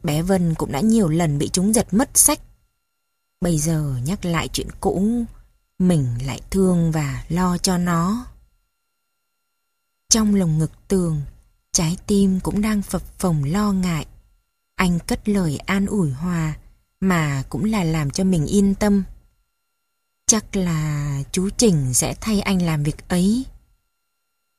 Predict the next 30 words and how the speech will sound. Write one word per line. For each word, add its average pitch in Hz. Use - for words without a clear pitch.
Tường 160
đem 190
tấm 208
biển 165
vừa 170
vẽ 147
xong, 220
để 190
lên 180
mặt 202
tủ 175
cho 196
khô. 233
Hòa 160
cũng -
đứng 196
dậy, 233
ý 202
nghĩ 220
của 151
anh 190
trở 170
lại 147
với 202
công 202
việc 185
của 143
ngày 151
hôm 196
nay. 196